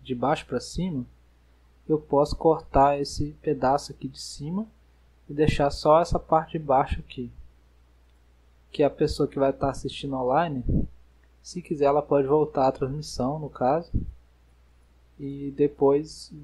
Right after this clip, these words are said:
ver o que foi passado. Ela não precisa ver o chat, essa parte toda aqui, até porque não mostra tudo ali também. Aí vou fazer um recorte maior aqui, vou botar trezentos, deixar só esse pedacinho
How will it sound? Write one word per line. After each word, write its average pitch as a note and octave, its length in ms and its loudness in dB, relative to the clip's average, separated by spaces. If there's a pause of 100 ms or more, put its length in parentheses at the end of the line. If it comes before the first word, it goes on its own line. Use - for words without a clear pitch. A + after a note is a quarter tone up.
ver C#3+ 160 2
o C#3+ 40 -8
que - 160 -8
foi D3+ 200 2
passado. D3 500 0
Ela B2+ 100 -4
não C#3 140 -4
precisa D3+ 340 -2
ver D3 120 -4
o D3+ 80 -4
chat, D3 680 -2 (280)
essa C#3+ 260 -4
parte - 420 -2
toda D3 260 2
aqui, - 280 -10
até A#2+ 220 -4
porque D#3 340 -4
não F3 100 -10
mostra D3+ 380 -6 (140)
tudo C#3 240 -4
ali C3+ 180 -4
também. A2+ 320 -10 (1600)
Aí B2 180 -4
vou C#3 120 -8
fazer D#3 240 2
um C#3+ 60 0
recorte C3 540 -2
maior B2+ 340 -2
aqui, - 280 -10
vou D3 140 -6
botar B2+ 680 -4
trezentos, B2 760 -10 (1400)
deixar C#3 260 -8
só - 120 -6
esse - 120 -10
pedacinho B2+ 560 -4